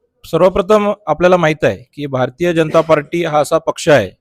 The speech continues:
की तिथं कुठलीही घराणेशाही नाही. आज आपल्यासमोर आम्ही हे एकोणतीस उमेदवार जे दिसत आहे आणि नगराध्यक्षाच्याही उमेदवार ज्या दिसत आहे, यांची कुठलीही घराणेमध्ये शाही नाही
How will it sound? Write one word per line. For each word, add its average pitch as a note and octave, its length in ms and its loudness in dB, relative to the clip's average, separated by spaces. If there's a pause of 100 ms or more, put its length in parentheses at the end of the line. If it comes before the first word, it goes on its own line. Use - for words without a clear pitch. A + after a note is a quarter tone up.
(160)
की E3 60 -12
तिथं D3+ 240 -12
कुठलीही E3+ 420 -6
घराणेशाही C#3+ 580 0
नाही. F#2 240 -8 (520)
आज F3 200 2
आपल्यासमोर F3+ 560 -2
आम्ही F3+ 240 -2
हे F3+ 60 0
एकोणतीस F3 480 -8
उमेदवार E3+ 400 0
जे E3+ 140 -2
दिसत D#3 360 -4
आहे A#2 140 0 (100)
आणि D3 160 -8
नगराध्यक्षाच्याही D#3+ 800 -8
उमेदवार E3 420 -2
ज्या E3 140 0
दिसत D#3 280 -8
आहे, B2+ 140 0 (320)
यांची E3 240 -8
कुठलीही A3 520 0
घराणेमध्ये F3+ 680 2
शाही E3+ 220 0
नाही E3+ 260 0